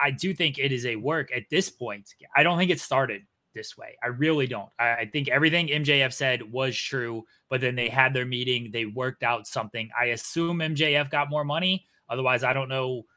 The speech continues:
I, I think he'd probably still be unhappy if he didn't. Um, here's my question, though, after, after all of that, after everything M J F said last night, is where is this going and what's the end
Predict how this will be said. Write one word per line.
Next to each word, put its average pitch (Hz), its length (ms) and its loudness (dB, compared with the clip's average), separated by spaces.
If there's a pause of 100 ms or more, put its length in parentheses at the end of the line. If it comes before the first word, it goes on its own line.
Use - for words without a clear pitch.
(320)
I, 131 140 4
I - 40 -4
think 135 140 0
he'd 127 120 -8
probably 131 220 2
still 127 220 -4
be 135 180 -2
unhappy 131 540 -2
if 110 80 -4
he 113 100 -10
didn't. 143 400 0 (360)
Um, 127 560 0 (680)
here's 170 580 0
my 160 240 4
question, 127 480 -2
though, 117 420 -2
after, 127 380 0
after 127 320 -8
all 151 180 6
of 139 80 0
that, 131 240 6
after 117 220 -2
everything 131 360 0
M 123 120 -4
J 120 140 -2
F 117 100 0
said 117 200 -6
last 110 200 -6
night, 110 240 -8
is 107 260 -12 (760)
where 139 460 4
is 196 140 4
this 180 160 2
going 151 340 2
and 117 140 -4
what's 113 240 -6
the 113 220 -14
end 101 100 -20